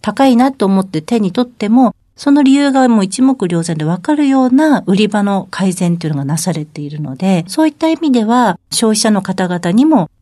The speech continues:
栽培の違いがあるものが棚には並んでいるんですよ。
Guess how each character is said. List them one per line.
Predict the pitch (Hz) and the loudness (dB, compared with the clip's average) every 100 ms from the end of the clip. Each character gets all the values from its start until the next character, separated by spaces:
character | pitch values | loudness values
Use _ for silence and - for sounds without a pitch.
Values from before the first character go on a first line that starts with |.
| _ | _
栽 | - 226 220 | -6 -2 0
培 | 214 214 | 2 0
の | 208 | -2
違 | 208 202 202 202 | -4 -2 0 0
い | |
が | 196 - | 0 0
あ | |
る | 294 | 2
も | 320 285 | 4 4
の | 262 | 4
が | 302 330 240 _ _ _ _ _ | 4 2 0 _ _ _ _ _
棚 | 190 220 277 | 0 2 4
に | 294 | 4
は | |
並 | 175 160 185 202 | 2 0 0 0
ん | |
で | 196 | -2
い | |
る | 196 | -2
ん | 185 | -4
で | - | -6
す | |
よ。 | - | -10